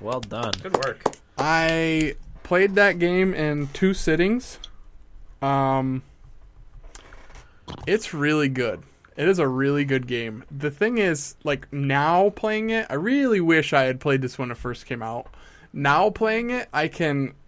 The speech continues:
Speaker 3: totally see why it got all the love it did back then.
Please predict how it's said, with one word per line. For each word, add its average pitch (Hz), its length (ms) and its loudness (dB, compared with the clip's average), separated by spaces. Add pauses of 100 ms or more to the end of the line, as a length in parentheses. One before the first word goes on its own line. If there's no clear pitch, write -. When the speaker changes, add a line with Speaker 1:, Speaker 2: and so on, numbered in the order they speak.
(460)
Speaker 3:
totally 233 560 2
see 190 580 -4 (380)
why 143 800 2
it 143 160 -4
got 143 220 2
all 151 180 4
the 147 80 -6
love 143 260 2
it 127 140 -2
did 135 260 -2
back 180 280 2
then. 214 340 -2